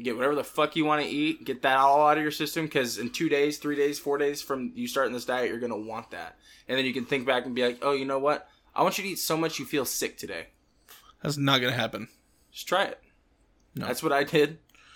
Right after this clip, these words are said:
Speaker 1: Literally, my last day of eating like shit, I felt terrible going home. And I was like, "You know what? This isn't even worth it." Like, yeah, the food was good for, like, twenty minutes. And then after that, it was like,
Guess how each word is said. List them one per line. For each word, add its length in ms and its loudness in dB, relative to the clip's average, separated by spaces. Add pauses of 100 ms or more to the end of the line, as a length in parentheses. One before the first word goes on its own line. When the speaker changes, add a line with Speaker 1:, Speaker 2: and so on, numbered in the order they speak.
(100)
Speaker 1:
Literally, 200 4
my 120 2
last 320 2
day 160 6
of 200 0
eating 240 -2
like 160 0
shit, 400 2
I 160 4
felt 380 2
terrible 420 0
going 300 -8
home. 300 -8
And 100 -12
I 120 -8
was 140 -8
like, 240 -10
"You 120 -8
know 140 -2
what? 340 -2 (640)
This 220 -2
isn't 180 0
even 260 -4
worth 280 -4
it." 120 -12
Like, 200 -6
yeah, 160 4
the 80 2
food 200 -4
was 160 -2
good 240 -2
for, 120 -2
like, 160 -4
twenty 260 -8
minutes. 420 -12
And 140 -16
then 140 -14
after 240 -10
that, 180 -8
it 40 -14
was 100 -14
like, 120 -14